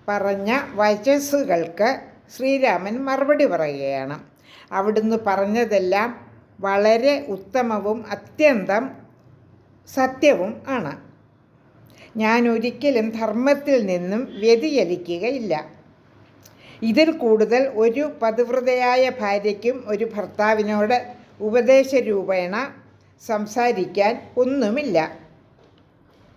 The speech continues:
പക്ഷേ സീതേ, ഉഗ്രങ്ങളായ വ്രതങ്ങളോടുകൂടി മുനിമാർ ഈ ദണ്ഡകാരണ്യത്തിൽ വസിക്കുന്നുണ്ട്. അവരെ രാക്ഷസന്മാർ വല്ലാതെ, വല്ലാതെ ഉപദ്രവിക്കുന്നുമുണ്ട്.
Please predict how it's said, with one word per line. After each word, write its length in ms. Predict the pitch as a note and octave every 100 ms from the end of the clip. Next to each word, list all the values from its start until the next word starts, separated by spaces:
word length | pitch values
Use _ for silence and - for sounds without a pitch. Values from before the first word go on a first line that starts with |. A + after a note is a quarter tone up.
| - - - - - - - -
പക്ഷേ 360 | G#3 G3+ A#3+ A#3+
സീതേ, 680 | A#3 A3+ A#3 C4 G3 C#3+ - - _
ഉഗ്രങ്ങളായ 960 | G3+ F#3+ B3 C4+ C4 C4 C4 B3+ C4+ C#4
വ്രതങ്ങളോടുകൂടി 1200 | A3 A3 A3 B3+ C4 C4+ C4+ C4+ C4 G#3+ A3 A3+
മുനിമാർ 800 | G#3+ G#3+ G#3+ B3+ B3 G3 A3 -
ഈ 180 | A3
ദണ്ഡകാരണ്യത്തിൽ 1080 | A#3+ G#3 G3+ A3 A3 C4+ A#3+ G#3+ F3+ F3 A3+
വസിക്കുന്നുണ്ട്. 1120 | C#4 C#4 C#4 C4 C4 G3+ D3+ C3+ D3+ - - - - - F#3+
അവരെ 560 | F#3+ G3 G#3 B3 C#4 G#3
രാക്ഷസന്മാർ 1000 | G3 G#3 - B3 A3+ A3+ A3 A3+ C4 A#3
വല്ലാതെ, 800 | G3 G#3 A3+ D4+ C#4 E3 F3+ -
വല്ലാതെ 600 | G3+ G3+ A#3 C#4+ G#3+ A3+
ഉപദ്രവിക്കുന്നുമുണ്ട്. 1300 | - B3+ C#4 D#4+ D#4 B3 E3+ F3+ F3+ C#4 C#4 D#3